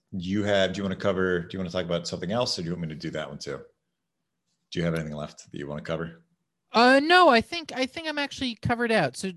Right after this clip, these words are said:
Speaker 2: talk about your running goals.
Speaker 1: So running goals, um,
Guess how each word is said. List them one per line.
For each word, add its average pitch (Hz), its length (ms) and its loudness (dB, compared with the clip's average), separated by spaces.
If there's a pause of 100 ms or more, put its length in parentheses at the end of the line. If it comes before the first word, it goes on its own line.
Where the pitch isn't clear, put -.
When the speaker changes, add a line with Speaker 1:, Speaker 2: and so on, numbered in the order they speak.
Speaker 2:
talk 254 240 -8
about 277 120 -10
your 262 100 -14
running 254 200 -10
goals. 117 420 -16 (340)
Speaker 1:
So 110 140 -6
running 113 280 4
goals, 104 540 4
um, 90 540 0